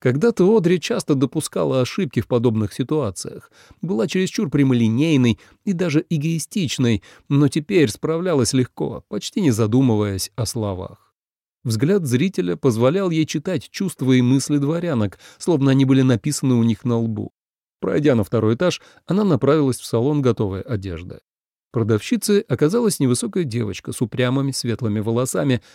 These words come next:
одетая в черно-белое платье-форму. Это была арбитр Сью Дир. Одри никак не изменилась в лице и лишь бросила на Сьюзи быстрый взгляд. Собака тотчас все поняла и весело поскакала к другому прилавку.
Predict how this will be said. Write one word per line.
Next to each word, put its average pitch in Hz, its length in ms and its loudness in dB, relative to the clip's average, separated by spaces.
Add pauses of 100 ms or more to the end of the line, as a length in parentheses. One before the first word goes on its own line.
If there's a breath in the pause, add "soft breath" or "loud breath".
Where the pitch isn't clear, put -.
(160 soft breath)
одетая 156 680 2
в - 80 -20
черно-белое 143 600 2
платье-форму. 101 880 -6 (500)
Это 196 160 -4
была 151 460 0 (220)
арбитр 135 640 -2
Сью 123 420 -4
Дир. 98 440 -10 (500)
Одри 135 360 2
никак 196 400 -2
не 156 140 4
изменилась 127 500 0
в 113 60 -6
лице 117 480 -2 (160)
и 147 60 0
лишь 156 180 -2
бросила 147 460 -2
на 113 140 0
Сьюзи 147 440 -2
быстрый 120 420 -2
взгляд. 98 480 -8 (320)
Собака 185 480 -4
тотчас - 440 -8
все 117 180 -4
поняла 139 420 -4 (160)
и 170 120 -4
весело 185 340 -2
поскакала 139 600 -2
к 120 80 -2
другому 110 440 0
прилавку. - 580 -8